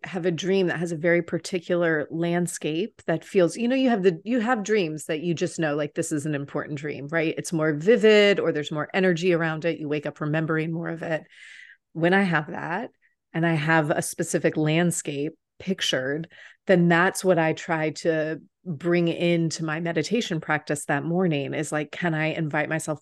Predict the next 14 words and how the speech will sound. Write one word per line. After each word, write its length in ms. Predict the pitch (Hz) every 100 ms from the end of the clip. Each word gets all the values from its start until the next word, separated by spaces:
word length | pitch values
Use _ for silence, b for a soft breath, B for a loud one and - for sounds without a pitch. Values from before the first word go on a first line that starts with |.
| -
back 300 | 139 143 -
into 240 | 151 147
that 180 | 156 147
space 400 | - 196 190 165
and 220 | - 175
further 400 | - 233 214 196
explore 420 | 180 - - 254 160
it 160 | 147
now 320 | 175 175 165
with 200 | 165 170
a 240 | 160 160 160
somewhat 400 | - 175 160 139
conscious 540 | - 220 214 147 -
mind? 380 | 143 139 151 143